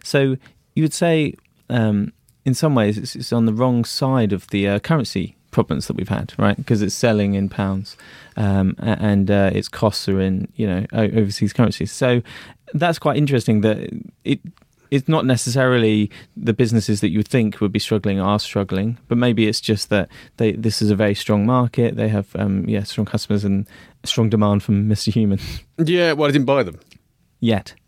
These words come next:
Speaker 2: Yet. Uh, I have bought lots of L E D lighting. It does actually save you quite a bit of money
Speaker 1: Yeah.
Speaker 2: on, uh, on your, your electricity bill.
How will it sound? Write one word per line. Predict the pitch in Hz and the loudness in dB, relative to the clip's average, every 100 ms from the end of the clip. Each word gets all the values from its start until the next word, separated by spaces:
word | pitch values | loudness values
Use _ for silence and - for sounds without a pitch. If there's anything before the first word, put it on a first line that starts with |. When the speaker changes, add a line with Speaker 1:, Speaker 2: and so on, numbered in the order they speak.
| - | -8
Speaker 2:
Yet. | 127 104 85 - - - | -2 0 0 -6 -8 -10
Uh, | - 123 123 127 | -2 2 2 2
I | 151 | 2
have | 226 | 0
bought | 214 165 | 0 0
lots | 160 | 0
of | 139 | 0
L | 135 | 0
E | |
D | 123 127 | 0 0
lighting. | 120 113 92 - - | 0 -2 -8 -14 -8
It | 127 | -4
does | 180 180 | 0 0
actually | 160 131 | 0 -2
save | 131 139 123 | -2 0 -2
you | |
quite | 117 135 | -2 -2
a | |
bit | 107 | -2
of | 104 | -4
money | 104 98 - 117 | -4 -4 -8 -4
Speaker 1:
Yeah. | 101 | -2
Speaker 2:
on, | 98 | -2
uh, | 98 98 92 104 | -2 -2 -4 -6
on | 107 | -4
your, | 101 90 - - | -2 -4 -8 -4
your | 120 | 0
electricity | 123 190 196 - | 2 0 0 0
bill. | 87 82 | 0 -4